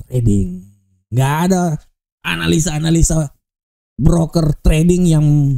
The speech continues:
mengangkat tema seperti kayak gini. Biasanya kan mengangkat tema nggak jauh dari teknikal-teknikal. Kalau sekarang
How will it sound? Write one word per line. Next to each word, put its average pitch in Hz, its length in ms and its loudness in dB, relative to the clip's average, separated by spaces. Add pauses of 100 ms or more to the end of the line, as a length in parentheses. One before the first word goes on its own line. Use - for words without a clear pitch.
(120)
mengangkat 156 560 0
tema 160 320 2
seperti 151 400 -2
kayak 147 160 0
gini. 160 240 2
Biasanya 156 560 2
kan 175 80 -2
mengangkat 147 400 0
tema 165 240 0
nggak 147 160 2
jauh 135 240 2
dari 135 240 2
teknikal-teknikal. 139 880 -2
Kalau 147 160 2
sekarang 180 400 -2